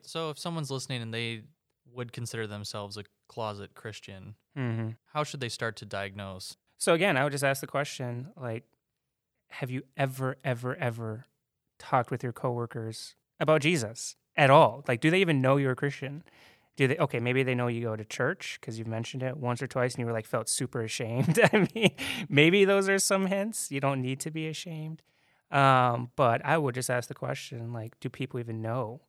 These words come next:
Speaker 2: that I belong to Jesus? And am I, um, reaching out to them? You know, am I having hospitality, trying to build relationships with, um, that goal of sharing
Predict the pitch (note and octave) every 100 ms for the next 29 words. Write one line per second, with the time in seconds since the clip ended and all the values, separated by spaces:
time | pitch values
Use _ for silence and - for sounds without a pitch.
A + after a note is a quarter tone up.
0 | _ - A#2 A2+ B2 A2+ A2 B2 A2+ A2+
1 | A#2+ - D3 D3 D#3 C#3+ C3+ C3 C3 C3
2 | _ _ _ _ - B2+ A#2 A#2 C#3 _
3 | _ _ _ - B2+ D3+ C#3 A2+ F#3 D3
4 | C#3+ - - B2+ A#2 B2+ B2+ B2 A#2+ A#2+
5 | B2+ B2+ B2+ B2 - - - B2+ C3 A#2
6 | A2+ - B2+ B2+ B2+ A2+ A2+ B2+ C3 A#2+
7 | A#2 A#2 C3 - A2+ - A#2+ A2+ - -
8 | _ _ _ _ C#3+ A#2+ A2+ A#2 A#2+ A#2+
9 | B2+ C3 A#2+ A2+ B2+ _ _ _ _ _
10 | C3+ A2+ A#2 - - A#2+ A#2+ B2